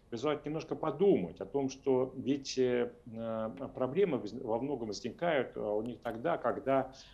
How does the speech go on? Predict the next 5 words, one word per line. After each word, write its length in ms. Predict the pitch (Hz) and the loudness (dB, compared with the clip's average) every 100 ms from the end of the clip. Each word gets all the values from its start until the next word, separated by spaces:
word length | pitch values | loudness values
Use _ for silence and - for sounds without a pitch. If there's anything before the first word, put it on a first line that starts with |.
| - | -8
они, 640 | 107 110 139 151 151 147 - | -2 0 2 2 0 0 -2
э, 400 | 123 120 120 120 - | -4 -2 0 0 -2
выступают 720 | 117 - 139 156 151 151 147 - | -8 -2 -2 0 2 2 0 -4
слишком 580 | - - 156 160 151 139 | -12 0 0 0 -4 -6
жестко, 580 | 117 135 139 - - | -2 2 2 2 -6